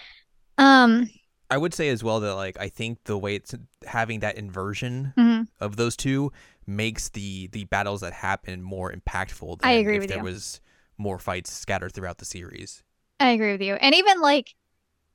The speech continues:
Speaker 1: there's the, the one gunfight, like, around the Gundam. Um,
Speaker 2: Mm-hmm.
Speaker 1: and it's like, "Oh, okay, well, this is, this has nothing to do with the robot fight that's happening outside. This is just people being people and fighting each other and,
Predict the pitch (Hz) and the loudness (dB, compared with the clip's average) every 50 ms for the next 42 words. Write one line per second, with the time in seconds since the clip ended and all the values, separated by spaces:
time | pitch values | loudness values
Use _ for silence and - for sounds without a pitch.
0 | _ _ - 240 247 254 262 277 240 - 277 262 240 233 233 208 247 226 214 254 | _ _ 0 6 6 6 6 6 4 2 4 4 4 4 2 2 0 -2 0 0
1 | 269 254 226 - 214 220 277 381 - - 226 196 190 190 190 - - - 226 220 | 0 0 0 -2 -2 -2 -4 -6 -6 -4 -4 -4 -4 -4 -8 -10 -10 -8 -6 -4
2 | 214 208 - - - 226 202 196 214 202 208 294 277 233 208 208 202 208 185 208 | -4 -4 -4 0 0 2 2 4 4 6 6 6 6 4 2 0 -2 -2 -2 -4
3 | 196 196 202 196 202 202 196 196 202 208 214 220 220 _ - 269 247 233 226 214 | -6 -6 -4 -4 -2 -2 -2 -4 -4 -6 -6 -6 -8 _ -2 2 4 4 4 4
4 | 214 208 202 202 208 214 - - _ _ _ _ _ _ _ _ _ _ _ _ | 4 2 0 -2 -4 -6 -8 -12 _ _ _ _ _ _ _ _ _ _ _ _
5 | _ _ _ _ _ _ _ _ _ _ _ _ _ _ _ - 247 220 214 226 | _ _ _ _ _ _ _ _ _ _ _ _ _ _ _ 0 2 4 4 4
6 | 233 226 - - - 302 247 - - - 269 262 - 226 220 240 233 208 202 196 | 2 2 4 6 6 6 6 6 4 0 0 0 0 -2 -4 -2 -2 -2 -2 0
7 | 247 277 - 302 262 220 - - - - 247 254 - 254 214 233 233 233 226 220 | -2 0 0 0 -2 -2 -4 -6 -10 -10 -10 -8 -6 -2 2 4 4 2 2 2
8 | 220 226 269 - 359 285 240 - 214 208 208 202 202 208 190 _ _ - 226 208 | 2 2 4 4 2 0 0 -2 -2 -4 -2 0 -2 -4 -4 _ _ -2 0 2
9 | 202 214 214 185 202 196 196 - 214 208 - _ - - 214 202 202 - 196 202 | 2 2 2 2 0 -2 -2 -2 -4 -4 -6 _ -8 -4 -4 -4 -4 -6 -8 -6
10 | 196 185 190 - - 220 240 262 240 185 196 202 196 190 240 254 - 254 233 - | -4 -6 -6 -4 0 4 6 6 6 4 2 -2 -4 -6 -8 -8 -6 -6 -4 -2
11 | 233 220 196 - _ - - 247 240 - - 220 208 196 220 220 202 196 226 214 | -4 -4 -4 -6 _ -8 -4 -4 -2 0 0 0 2 2 2 2 0 0 -6 -10
12 | - - 240 240 233 - 208 202 202 208 202 202 - - 202 220 247 214 202 196 | -10 -8 -6 -6 -4 -4 -2 -2 -2 -2 -2 -4 -6 -4 -2 -2 -2 -2 -4 -8
13 | 185 185 - - 196 196 202 202 202 196 196 196 196 190 190 269 | -8 -10 -8 -8 -6 -4 -4 -4 -4 -4 -6 -6 -8 -8 -10 -14